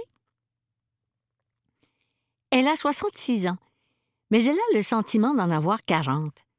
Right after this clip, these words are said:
Cette femme, que j'appellerai Anna, n'était pas consciente de cet écart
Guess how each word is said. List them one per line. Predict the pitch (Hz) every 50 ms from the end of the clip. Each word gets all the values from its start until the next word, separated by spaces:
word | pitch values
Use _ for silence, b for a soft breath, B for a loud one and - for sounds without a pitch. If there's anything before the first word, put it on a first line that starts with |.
| _ _ _ _ _ _ _ _ _ _ _
Cette | - - 185 156 - 170
femme, | 147 - - 175 226 311 330 269 202
que | - 170 156
j'appellerai | 139 165 143 - 190 170 160 165 160 170 165 156 156 151 147 139 -
Anna, | - 170 175 185 208 247 285 277 b b b b b b b b b _ 247
n'était | 254 302 349 339 - 415
pas | - 480 466
consciente | - 269 240 214 - - - 269 277 254 208 - - -
de | 175 180 175
cet | 156 - 185 165 - -
écart | 180 - - 233 214 202 175 160 151